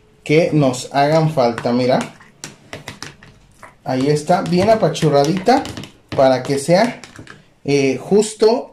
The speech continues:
el medio, medio litro. Lo voy a reservar acá y vamos por los demás ingredientes.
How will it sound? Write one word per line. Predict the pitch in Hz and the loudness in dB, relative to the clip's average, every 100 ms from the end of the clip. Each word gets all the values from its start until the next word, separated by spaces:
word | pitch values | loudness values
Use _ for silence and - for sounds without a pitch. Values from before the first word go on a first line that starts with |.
| - | -2
el | 156 143 | 0 2
medio, | 143 156 175 190 208 220 - _ _ _ _ _ - | 4 2 2 2 2 0 -14 _ _ _ _ _ 0
medio | 151 160 175 | 2 4 4
litro. | 160 127 120 110 - - - - - - - | 4 2 -2 -10 -12 -16 -10 -10 -10 -16 -4
Lo | 143 139 | 0 4
voy | 160 160 | 4 2
a | 147 | 0
reservar | 139 147 - 135 156 180 | 0 0 2 4 4 2
acá | - 240 311 | 2 0 0
y | 160 | 2
vamos | 151 156 180 | 2 2 0
por | - 170 | 2 4
los | 160 160 | 4 4
demás | 143 143 139 | 4 2 0
ingredientes. | 165 135 120 110 98 - - - | 2 2 2 -2 -6 -14 -16 -18